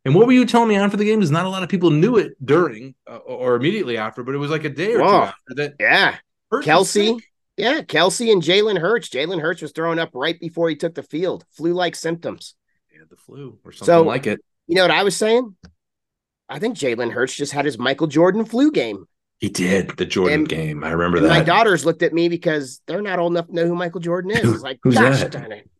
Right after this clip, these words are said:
Speaker 2: Gosh
Speaker 1: Think Kobe,
Speaker 2: darn it.
Speaker 1: think, think Kobe Bryant, but, uh, do they even know who Kobe Bryant is?
Speaker 2: I don't think so.
Speaker 1: Oh,
Speaker 2: Yeah, I think they're
Speaker 1: geez.
Speaker 2: still too young for Kobe.
Speaker 1: Okay, here we
Speaker 2: Yep.
Speaker 1: go. All right.
Speaker 2: Mm-hmm.
Speaker 1: <laughs> Hey,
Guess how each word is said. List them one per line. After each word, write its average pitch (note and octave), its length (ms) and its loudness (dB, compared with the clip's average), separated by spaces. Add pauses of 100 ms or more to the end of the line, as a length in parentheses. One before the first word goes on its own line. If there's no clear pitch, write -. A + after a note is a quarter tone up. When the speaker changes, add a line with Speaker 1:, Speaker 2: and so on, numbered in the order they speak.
(200)
Speaker 2:
Gosh B3 120 4
Speaker 1:
Think D#3 180 4
Kobe, D3+ 160 6
Speaker 2:
darn A#2+ 140 4
it. - 120 -6
Speaker 1:
think, C#3+ 180 -2
think D3+ 200 0
Kobe C3 200 6
Bryant, G2+ 400 0
but, F#2 280 -2
uh, D3 80 0
do D#3+ 120 0
they F#3+ 60 -2
even G#3 140 -4
know G#3 60 2
who F#3+ 120 2
Kobe E3 240 -2
Bryant E3 320 -4
is? B3+ 260 -10 (300)
Speaker 2:
I C3 80 -8
don't D3+ 140 -6
think A#2+ 160 -6
so. E2 240 -14 (320)
Speaker 1:
Oh, A2+ 120 -8
Speaker 2:
Yeah, G#2+ 200 -2
I - 40 -8
think C3 160 -6
they're A#2 120 -4
Speaker 1:
geez. F3 100 -6
Speaker 2:
still D#3+ 140 2
too D#3 140 0
young C#3 240 0
for A#2+ 100 -12
Kobe. B2+ 160 -2
Speaker 1:
Okay, D#2 400 -6
here C#3+ 200 -2
we G2+ 100 2
Speaker 2:
Yep. A2 140 0
Speaker 1:
go. - 160 -8 (300)
All B2+ 120 -2
right. C#2 200 -6
Speaker 2:
Mm-hmm. F#2 500 -12 (460)
Speaker 1:
<laughs> - 40 -12 (1080)
Hey, D#3 200 -2